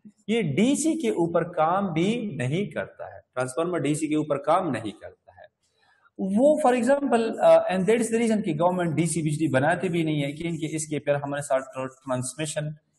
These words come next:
इसकी बहुत मुश्किल होती है, इसको आप transmit नहीं कर सकते हो।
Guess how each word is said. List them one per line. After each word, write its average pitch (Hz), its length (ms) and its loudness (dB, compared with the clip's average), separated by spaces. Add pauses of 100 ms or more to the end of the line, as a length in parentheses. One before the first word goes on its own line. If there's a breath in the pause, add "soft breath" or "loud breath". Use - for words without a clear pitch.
(140)
इसकी 143 280 -8
बहुत 139 420 2
मुश्किल 117 320 -8
होती 110 240 -6
है, 127 180 -4
इसको 113 220 -6
आप 110 140 -4
transmit 113 440 -6
नहीं 107 120 -8
कर 98 160 -10
सकते - 320 -18
हो। 92 120 -20